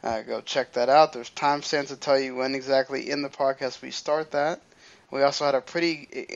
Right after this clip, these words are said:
uh, interesting conversation about the, uh, what Cam Newton has now been asked a zillion times and he's so tired of hearing, uh, about his comments that were a little bit controversial. <laughs> Um,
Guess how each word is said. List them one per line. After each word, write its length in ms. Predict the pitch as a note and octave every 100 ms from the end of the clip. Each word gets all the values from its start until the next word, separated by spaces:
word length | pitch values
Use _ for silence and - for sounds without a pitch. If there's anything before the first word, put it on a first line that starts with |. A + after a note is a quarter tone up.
| -
uh, 300 | D3 C3 B2
interesting 480 | D3 D3+ D3+ D3+ C3+
conversation 680 | D3+ C#3+ C#3+ D#3+ D3+ - C#3+
about 300 | C3 B2+ -
the, 240 | C3 B2+ _ - - -
uh, 320 | - B2+ A#2+ B2 A#2
what 380 | C#3 D#3 D#3 -
Cam 280 | - E3 D#3
Newton 220 | D#3+ D3+
has 180 | C#3+ - -
now 280 | D3 D3 D#3
been 180 | D3
asked 280 | D3 C#3+ C#3
a 40 | C3+
zillion 420 | B2 D3+ D#3 C#3+
times 260 | D3+ D3
and 80 | C3+
he's 120 | C3
so 180 | - D3+
tired 320 | C#3+ D3 C3+
of 80 | B2
hearing, 380 | C3+ D3+ A#2+ A#2+ _ - - - _ -
uh, 560 | C3 B2 A#2+ A#2+ - -
about 340 | C3 C3 B2
his 220 | B2+ C#3 -
comments 560 | C#3+ C3+ C3 B2+ B2
that 100 | C3+
were 80 | B2
a 40 |
little 140 | B2 B2+
bit 140 | B2+
controversial. 760 | - C3+ B2 B2 B2 - C3 C#3 _ _ -
<laughs> 100 | - - - - - -
Um, 520 | A#2+ C3 A#2+ A#2+ A#2